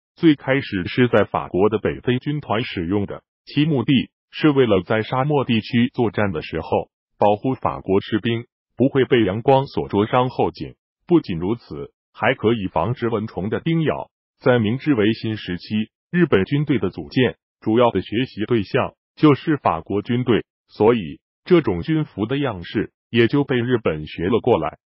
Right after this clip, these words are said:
亚洲东部有什么沙漠地区可以让日军作战呢？的确不多，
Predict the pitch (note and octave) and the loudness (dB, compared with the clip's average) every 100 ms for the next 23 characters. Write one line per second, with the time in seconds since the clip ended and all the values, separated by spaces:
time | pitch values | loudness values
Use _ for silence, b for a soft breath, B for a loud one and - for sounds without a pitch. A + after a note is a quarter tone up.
0 | _ D#3 C#3 B2+ C#3 D3+ D#3 D3 A2+ - | _ -2 0 2 0 0 -2 -2 -4 -2
1 | A#2+ E2 - F#2+ G#2+ G2+ D3+ C#3+ D3 B2+ | -2 -2 -4 -4 -2 -2 -4 -2 0 0
2 | A2+ F#2 - A2 - - F3+ A#2 G2 G2+ | -2 -4 -2 -4 -4 -4 -2 0 0 -2
3 | B2+ B2+ G#2+ D3+ D3 C#3 B2+ G#2 E2+ - | -2 -4 -2 -2 0 0 2 -2 -6 -12
4 | _ _ - C3+ D#3+ B2+ A2+ B2+ G#2+ A#2+ | _ _ 0 2 2 2 0 0 0 2
5 | A#2 | 0